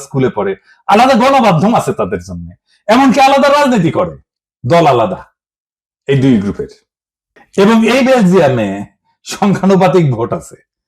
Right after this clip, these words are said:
এই পিয়ার সিস্টেমে ভোট যতই ছোট হোক, আলাদা পরিচয়ের দল সংসদে ঢুকে পড়ে। এর ফলে বেলজিয়ামে গড়ে উঠছে শুধু ফ্লেমিশ স্বার্থ নিয়ে কাজ করে এমন দল, যেমন এনভিএ, শুধু ওয়ালুন স্বার্থ নিয়ে কাজ করে এমন দল,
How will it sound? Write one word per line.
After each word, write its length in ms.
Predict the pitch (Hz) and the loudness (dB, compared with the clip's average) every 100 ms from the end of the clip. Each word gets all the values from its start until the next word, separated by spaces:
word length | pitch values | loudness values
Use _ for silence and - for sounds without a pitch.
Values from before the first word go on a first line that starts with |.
| _ _ _ _ - | _ _ _ _ -2
এই 60 | 131 185 | 0 2
পিয়ার 200 | 226 214 | 2 2
সিস্টেমে 280 | 220 254 240 196 | 0 0 2 2
ভোট 120 | 220 208 | 2 2
যতই 220 | 254 285 226 | 0 0 -2
ছোট 120 | 190 135 | 0 0
হোক, 120 | 113 - - - 165 | -2 -6 -20 -6 -2
আলাদা 240 | 220 226 254 | 2 2 0
পরিচয়ের 360 | 254 226 247 220 208 | 0 0 0 0 2
দল 100 | 247 - | 0 0
সংসদে 320 | 208 185 170 147 | -2 0 0 0
ঢুকে 180 | 127 - - | -2 -4 -6
পড়ে। 140 | 85 120 - 220 | -8 -6 0 0
এর 80 | 226 | 2
ফলে 160 | 262 262 220 | 2 2 2
বেলজিয়ামে 380 | 214 240 247 208 | 2 2 2 2
গড়ে 160 | 247 240 214 | 2 2 0
উঠছে 220 | - 202 180 | -2 -2 -2
শুধু 160 | 240 254 220 - | 0 -2 -4 0
ফ্লেমিশ 320 | 262 320 - | 0 2 0
স্বার্থ 200 | 254 208 214 | -2 -2 -2
নিয়ে 120 | 220 202 | -2 0
কাজ 120 | 180 - | -2 -2
করে 120 | 160 175 - _ _ - | -4 -4 -8 _ _ 0
এমন 240 | 240 208 139 107 | 2 2 0 -2
দল, 120 | 82 - _ _ _ - | -6 -12 _ _ _ 0
যেমন 320 | 139 208 208 208 - 208 | 2 4 2 -2 -4 0
এনভিএ, 640 | 214 185 139 165 170 135 90 - _ _ _ _ _ _ _ _ _ _ - | 2 2 2 2 4 2 0 -6 _ _ _ _ _ _ _ _ _ _ -4
শুধু 180 | - 247 247 | 0 2 4
ওয়ালুন 300 | 247 277 285 214 | 4 2 0 0
স্বার্থ 160 | 262 202 247 | 0 0 0
নিয়ে 120 | 233 226 | 0 0
কাজ 100 | 185 - | -2 0
করে 140 | 175 165 - | 0 0 0
এমন 160 | 233 214 151 | 0 2 2
দল, 120 | 117 | 0